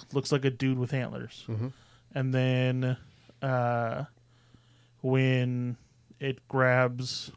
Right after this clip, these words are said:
Speaker 2: No, it doesn't look like a dude with antlers because it, the scale is off. It's fucking huge. Like, you think the trees are moving.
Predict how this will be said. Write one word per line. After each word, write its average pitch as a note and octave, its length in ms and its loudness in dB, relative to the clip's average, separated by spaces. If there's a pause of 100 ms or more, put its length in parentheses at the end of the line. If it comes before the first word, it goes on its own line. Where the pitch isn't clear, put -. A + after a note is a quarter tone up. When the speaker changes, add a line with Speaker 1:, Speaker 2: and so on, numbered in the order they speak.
(100)
Speaker 2:
No, D#3+ 240 8
it D3 80 6
doesn't A#3 220 4
look C#3+ 140 4
like C3 120 4
a A2+ 60 -2
dude A2 200 0
with A2+ 140 -2
antlers B2+ 340 0
because C3 280 -2
it, A#2 140 0
the A2 80 0
scale D3+ 460 4
is F#2 120 -4
off. F2+ 360 -10 (1500)
It's - 100 -4
fucking A#2+ 360 0
huge. F3 640 2 (120)
Like, A#2+ 160 -2
you D3+ 60 2
think F3+ 240 2
the D#3+ 80 -4
trees G#3 440 2
are A2+ 60 0
moving. G2+ 380 -6